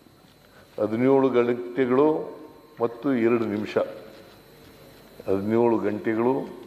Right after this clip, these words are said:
ಎರಡು ನಿಮಿಷ ಉತ್ತರ ಕರ್ನಾಟಕದಲ್ಲಿ ಮಾತ್-, ಉತ್ತರ ಕರ್ನಾಟಕದ ಸಮಸ್ಯೆಗಳ ಬಗ್ಗೆ ಚರ್ಚೆ ಮಾಡಿದ್ದಾರೆ. ನಾನು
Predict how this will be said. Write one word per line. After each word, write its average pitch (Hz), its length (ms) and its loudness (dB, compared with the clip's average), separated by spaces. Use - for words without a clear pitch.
ಎರಡು 98 240 0
ನಿಮಿಷ 95 320 -2
ಉತ್ತರ 107 200 0
ಕರ್ನಾಟಕದಲ್ಲಿ 101 840 0
ಮಾತ್-, 87 420 -6
ಉತ್ತರ - 220 -2
ಕರ್ನಾಟಕದ 87 840 0
ಸಮಸ್ಯೆಗಳ 98 440 -2
ಬಗ್ಗೆ 92 580 -2
ಚರ್ಚೆ 92 340 0
ಮಾಡಿದ್ದಾರೆ. - 500 0
ನಾನು 120 580 4